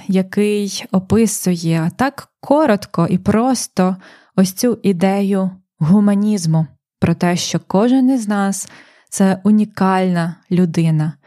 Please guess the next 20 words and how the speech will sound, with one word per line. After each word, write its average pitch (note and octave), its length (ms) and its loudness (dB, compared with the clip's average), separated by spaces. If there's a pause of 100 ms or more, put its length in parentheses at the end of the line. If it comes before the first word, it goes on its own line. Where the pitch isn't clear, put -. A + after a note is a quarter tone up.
(360)
і F#3 80 0
кожен G3 720 0
із E3+ 160 0
нас F3 520 -4 (140)
вартий F3+ 600 2
того, E3 500 0
щоб - 360 -4 (380)
жити, F#3 640 2 (640)
щоб D#3+ 400 0 (280)
кохати, G3 760 0 (220)
як E3+ 200 -2
каже E3 240 0
Симоненко. E3 760 -2 (1120)
Кілька D#4 280 2
слів A#3+ 380 0
про G3 480 0
автора. E3 500 -4 (840)
Народився A3 800 0
Василь F#3+ 300 -2
Симоненко A3 880 -2